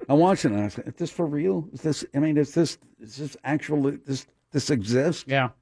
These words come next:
Speaker 1: And it does. Then I finally came to, yeah, it's part of,
Speaker 2: Mm.
Speaker 1: it's a part of Americana.
Speaker 2: Mm-hmm.
Speaker 1: It's a, it's a genre. It's a subset of Americana. Just like these goofballs that live out in the swamps with their lo-, long beards. You look at that and go, "Does this really go on?"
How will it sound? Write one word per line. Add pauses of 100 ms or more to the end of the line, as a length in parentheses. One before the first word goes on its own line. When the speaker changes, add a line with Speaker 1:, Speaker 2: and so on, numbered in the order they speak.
(280)
Speaker 1:
And
it
does.
Then
I
finally
came
to,
yeah,
it's
part
of,
Speaker 2:
Mm.
Speaker 1:
it's
a
part
of
Americana.
Speaker 2:
Mm-hmm.
Speaker 1:
It's
a,
it's
a
genre.
It's
a
subset
of
Americana. (300)
Just
like
these
goofballs
that
live
out
in
the
swamps
with
their
lo-,
long
beards.
You
look
at
that
and
go,
"Does
this
really
go
on?"